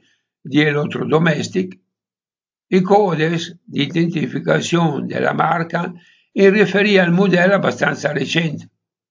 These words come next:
Se il televisore è molto vecchio, a che rischio che funzioni no.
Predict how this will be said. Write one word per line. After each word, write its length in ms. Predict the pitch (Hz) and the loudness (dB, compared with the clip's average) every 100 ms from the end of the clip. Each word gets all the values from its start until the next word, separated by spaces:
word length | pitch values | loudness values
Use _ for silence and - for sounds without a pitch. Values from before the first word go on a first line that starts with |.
| _ _ _ _ _ _ _ _ _ | _ _ _ _ _ _ _ _ _
Se 180 | - - | -6 -2
il 100 | 143 | 0
televisore 640 | 147 156 151 147 175 170 | 0 0 2 2 4 4
è 60 | 156 | 2
molto 360 | 151 170 170 | 2 0 0
vecchio, 480 | 143 165 160 170 - - _ _ _ _ _ | 0 0 -2 -6 -12 -18 _ _ _ _ _
a 120 | 160 | -4
che 200 | 147 180 | 0 0
rischio 480 | 170 160 147 113 - | 0 0 0 -6 -8
che 160 | 170 | -6
funzioni 580 | 160 107 92 113 - 131 | -4 -4 -6 -4 -6 -4
no. 340 | 123 95 - | -4 -6 -10